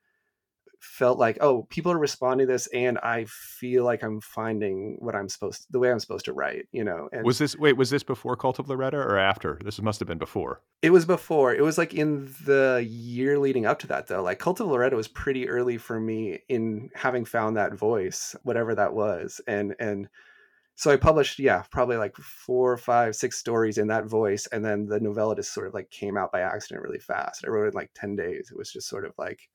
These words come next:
Speaker 2: It's a really good book.
Speaker 1: Oh, thank you.
Speaker 2: I think you, I think you des-, uh, describe, or you talk about the book in The Redheaded Pilgrim, and you say, like, five hundred people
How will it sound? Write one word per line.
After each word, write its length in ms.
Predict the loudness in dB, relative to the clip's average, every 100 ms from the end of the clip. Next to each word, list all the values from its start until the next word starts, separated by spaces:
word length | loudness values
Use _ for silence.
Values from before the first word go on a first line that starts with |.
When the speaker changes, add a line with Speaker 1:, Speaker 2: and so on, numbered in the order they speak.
| -8
Speaker 2:
It's 180 | -4 -2
a 60 |
really 340 | 0 2 2 0
good 220 | 0 -2
book. 380 | -2 -4 -10 _ _ _ -10
Speaker 1:
Oh, 200 | -4 -4
thank 280 | -6 -10 -8
you. 140 | -6 -2
Speaker 2:
I 100 | 0
think 260 | 0 0
you, 220 | 0 0 0
I 40 |
think 180 | -4 -2
you 80 | -2
des-, 240 | -2 -2
uh, 220 | -2 -2
describe, 640 | -4 -8 -2 0 2 -2 -4
or 120 | -4
you 80 | -2
talk 220 | -2 -2
about 200 | -4 -6
the 60 | -6
book 300 | -6 -6 -10
in 160 | -8
The 60 | -6
Redheaded 400 | -4 -4 -6 -4
Pilgrim, 360 | -2 -2 -2 -6
and 100 | -8
you 60 |
say, 160 | -4 -2
like, 160 | -2
five 240 | -2 -2 -2
hundred 220 | -4 -6
people 560 | -6 -4 -4 -4 -6